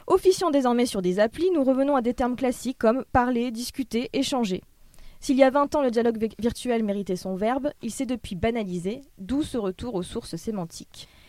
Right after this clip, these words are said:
Et j'ai gardé le meilleur pour la fin avec mon chouchou du moment, un autre mot valise,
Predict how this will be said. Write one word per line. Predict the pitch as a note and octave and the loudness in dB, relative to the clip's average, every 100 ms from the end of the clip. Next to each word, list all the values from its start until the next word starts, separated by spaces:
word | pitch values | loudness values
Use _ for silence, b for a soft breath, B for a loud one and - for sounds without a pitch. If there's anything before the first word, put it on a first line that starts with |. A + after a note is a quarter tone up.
| b b b | b b b
Et | - | 2
j'ai | D4 | 4
gardé | E4 E4+ F#4+ | 6 4 4
le | |
meilleur | D4 D#4 E4+ | 4 4 4
pour | C#4+ | 4
la | G#3+ | 4
fin | A3 E4 | 4 0
avec | C#4+ A3 | 0 0
mon | A#3+ | -2
chouchou | C4 - F4 - E4 | -4 0 -2 2 0
du | A3+ | 2
moment, | G#3+ F#3+ F3 G3 B3 | 0 2 0 -2 -2
un | A3 A#3+ | -2 0
autre | D#4+ A4+ - C#4 | 0 -2 -2 0
mot | G#3+ | 2
valise, | F#3+ D#3+ D#3+ F3+ G3+ | 2 2 0 -4 -4